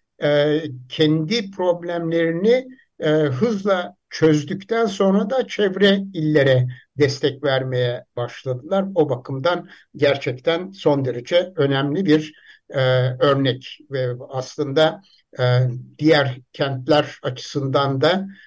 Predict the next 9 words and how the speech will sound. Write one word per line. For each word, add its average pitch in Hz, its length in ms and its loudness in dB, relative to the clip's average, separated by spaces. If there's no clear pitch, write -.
e, 131 80 -6
rahatlıkla 151 760 0
kop-, 131 360 -6
kopyalanabilecek 143 1300 -2
bir, 147 280 0
e, 135 100 -2
örneği 147 600 0
gerçekleştirdiklerini 131 1600 -4
de 170 220 2